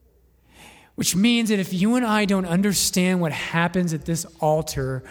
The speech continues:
we don't understand what it means to be a Catholic.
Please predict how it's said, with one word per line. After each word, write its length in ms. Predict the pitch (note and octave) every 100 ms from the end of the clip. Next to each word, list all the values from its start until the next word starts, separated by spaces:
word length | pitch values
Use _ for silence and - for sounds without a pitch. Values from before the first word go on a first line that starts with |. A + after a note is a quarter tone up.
| - - - - -
we 160 | F3 E3+
don't 360 | D3 F#3+ G3+
understand 640 | G3+ F#3 E3+ - E3 D#3+ D#3
what 120 | D3
it 80 | C#3
means 340 | C3+ C#3 -
to 60 | B2+
be 120 | B2+
a 60 |
Catholic. 720 | A#2+ - A#2 - D#3+ - -